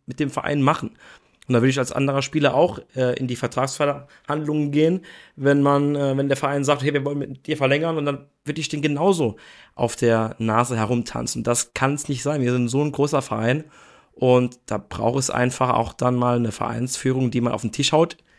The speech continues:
Wir wissen nicht, ob das intern passiert ist, aber extern, äh, da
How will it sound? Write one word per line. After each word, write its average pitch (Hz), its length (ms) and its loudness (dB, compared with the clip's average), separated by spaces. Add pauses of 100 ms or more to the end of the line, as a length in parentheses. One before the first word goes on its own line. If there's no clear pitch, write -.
(120)
Wir 113 120 -2
wissen 131 240 4
nicht, 139 220 2
ob - 160 -4
das 131 220 2
intern 131 680 0
passiert 131 440 -4
ist, 165 400 2 (640)
aber 107 280 4
extern, 131 640 0
äh, - 40 -6
da 120 680 0